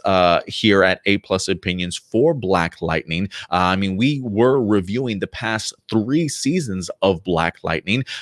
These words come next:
Um, A plus Hero Report picks up where we certainly left off. So this is our first opportunity to really kind of look into season four, uh, and what we can certainly expect, or maybe some of our own speculation, or maybe even the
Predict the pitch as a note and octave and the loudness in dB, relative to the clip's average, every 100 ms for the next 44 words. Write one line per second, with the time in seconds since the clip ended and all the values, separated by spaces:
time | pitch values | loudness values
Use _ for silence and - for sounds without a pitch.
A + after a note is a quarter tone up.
0 | - G2 G#2 - C3 E3+ - F3+ - F3+ | -2 0 2 2 0 0 -2 -2 -2 0
1 | F3+ F3 - F3+ F#3 - F3+ F#3 - - | 0 0 0 0 0 0 -2 -2 -8 -2
2 | E3+ - - G#2 C3 E3+ E3 E3+ - E3 | -2 -2 -8 0 2 2 0 -2 -2 -4
3 | E3 E3 D3 D3+ - - D3+ C#3 - B2 | -4 -2 0 -2 -4 -4 -2 -2 2 2
4 | A#2 - - B2 D#3+ D#3+ D3 B2+ - F#3 | 2 -2 -2 0 2 2 0 0 0 0
5 | F#3+ - C3 A#2+ F#2+ C#3 D3+ G#2+ G2+ G2+ | 0 -2 -4 -4 -6 -6 -4 -4 -2 -4
6 | F#2 B2 D#3 C#3 - B2 F#2 G2+ A#2+ - | -2 0 0 -2 -4 -6 -2 0 -2 -4
7 | - B2 A#2+ B2+ A#2 - - - - B2+ | -10 -6 -4 -2 -2 -4 -12 -6 0 2
8 | A2+ G#2 - - - A3 G#3+ F2+ E2+ F#2 | 0 -2 -8 -16 4 6 8 8 6 2
9 | - - G2+ G2+ G#2 G#2+ A#2 C#3 C3 B2 | -4 -4 2 2 2 0 0 0 -2 -4
10 | A2 B2+ A#2+ A2 G#2 F#2+ - - - C3 | -4 -2 0 0 -2 -2 -4 -4 -2 -4
11 | - A2+ G#2+ G#2+ G2+ A2 G2 F#2+ F#2 G2 | -4 -2 0 -2 -2 -4 -2 0 2 0
12 | G2+ - - G2 - G2 F2+ G2 - D3+ | 0 -2 0 -2 0 0 2 4 2 0
13 | C#3 - E3 F3 F#3+ F#3+ G3 F#3+ | -2 -2 0 0 0 0 2 0